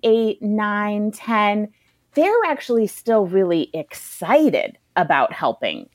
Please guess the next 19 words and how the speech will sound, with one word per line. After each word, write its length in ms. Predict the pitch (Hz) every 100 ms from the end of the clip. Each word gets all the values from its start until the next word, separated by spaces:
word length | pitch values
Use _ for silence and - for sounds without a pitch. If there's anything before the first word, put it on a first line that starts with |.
| _
and 200 | 160 156
contributing. 720 | 170 151 - 143 123 104 73
And 160 | - 170
the 100 | 170 -
earlier 680 | 233 262 302 339 320 294 277
we 220 | 220 214
get 200 | 190 185
them 160 | 208 196
as 160 | 160
contributing 800 | - 165 - 175 175 180 175 175 - _
factors 560 | - 156 165 214 208 220
in 140 | - 165
our 160 | 156
families, 640 | 156 - 147 175 220 240 226
the 100 | 190
better 320 | 185 185 202
for 160 | 190 160
their 240 | 160 170
well-being 760 | 147 139 139 135 131 131 123